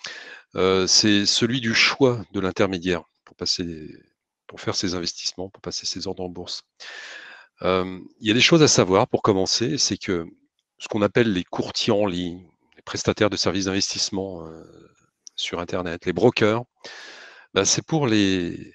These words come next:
c'est pour les investisseurs, euh, autonomes. En général, euh, auprès de ces prestataires, de ces intermédiaires, vous n'aurez pas de, de conseils en investissement.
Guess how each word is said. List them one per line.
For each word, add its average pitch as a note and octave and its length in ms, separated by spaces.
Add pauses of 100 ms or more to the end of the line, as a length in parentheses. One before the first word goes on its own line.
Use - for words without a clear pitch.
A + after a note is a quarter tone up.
(160)
c'est - 220
pour C#3 160
les G#2 180
investisseurs, A2 720
euh, D#2+ 260 (220)
autonomes. G2+ 560 (680)
En B2 120
général, A2+ 800 (540)
euh, F2 280 (520)
auprès F#2+ 280
de - 40
ces - 140
prestataires, A2+ 640 (380)
de - 60
ces E2 220
intermédiaires, F#2 640 (340)
vous F#2+ 80
n'aurez F2+ 240
pas C3 340
de, D#2+ 600
de E2+ 160
conseils C3+ 420
en G2+ 80
investissement. - 540